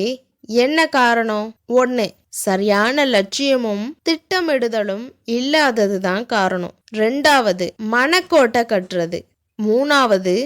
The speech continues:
சோம்பேறித்தனம். எல்லாருக்குமே ஒரு ஒரு லட்சியம் இருக்கும். பேரண்ட்ஸ்க்கு ரொம்ப நிறையவே இருக்கும். தம் புள்ளைங்க சின்ன வயசுல ஸ்கூல்ல சேர்க்க ஆரம்பிச்சதுல இருந்து, "என் புள்ள டாக்டர் ஆகணும், இன்ஜினியர் ஆகணும்,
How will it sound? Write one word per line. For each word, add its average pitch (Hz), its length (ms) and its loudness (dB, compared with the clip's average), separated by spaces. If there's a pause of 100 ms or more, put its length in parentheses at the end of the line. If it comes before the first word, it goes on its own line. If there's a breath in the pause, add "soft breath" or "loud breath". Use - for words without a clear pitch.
(320)
சோம்பேறித்தனம். 240 1040 2 (320)
எல்லாருக்குமே 262 960 2 (280)
ஒரு 262 300 4
ஒரு 247 220 4
லட்சியம் 233 580 -2
இருக்கும். 185 460 -6
பேரண்ட்ஸ்க்கு 262 840 0 (280)
ரொம்ப 214 360 -2
நிறையவே 220 600 0
இருக்கும். 220 360 -4 (200)
தம் 220 220 -6
புள்ளைங்க 269 460 -2 (440)
சின்ன 330 420 0
வயசுல 254 440 0 (220)
ஸ்கூல்ல 269 560 -2
சேர்க்க 220 320 -2 (140)
ஆரம்பிச்சதுல 220 760 -2
இருந்து, 220 360 -2 (300)
"என் 269 260 -4
புள்ள 277 260 -2 (320 soft breath)
டாக்டர் 208 540 -2
ஆகணும், 190 400 -4 (200)
இன்ஜினியர் 247 500 0
ஆகணும், 196 340 -4